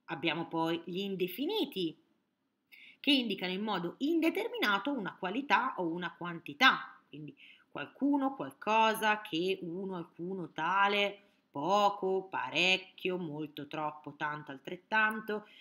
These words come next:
nessuno, niente, nulla, nessuna. E poi abbiamo gli interrogativi e gli esclamativi, che compaiono nelle frasi interrogative, quando si esprime una domanda,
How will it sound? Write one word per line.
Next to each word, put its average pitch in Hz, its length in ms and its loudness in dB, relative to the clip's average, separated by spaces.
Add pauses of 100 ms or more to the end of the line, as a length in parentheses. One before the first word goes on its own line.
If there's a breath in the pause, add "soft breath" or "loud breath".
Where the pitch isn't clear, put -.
(140)
nessuno, 226 800 -6
niente, 185 720 -6
nulla, 170 680 -2
nessuna. 170 920 -6 (1080 loud breath)
E - 140 -4
poi 427 200 4
abbiamo 196 360 2
gli 208 80 -4
interrogativi 247 880 0
e 277 200 -2
gli 185 80 0
esclamativi, 139 880 -8 (400 loud breath)
che 285 460 4
compaiono 233 640 -4
nelle 190 220 0
frasi 131 560 -8 (100)
interrogative, 196 1120 -4
quando 147 220 -12
si 147 100 -16
esprime 143 320 -12
una 156 140 -14
domanda, 147 640 -6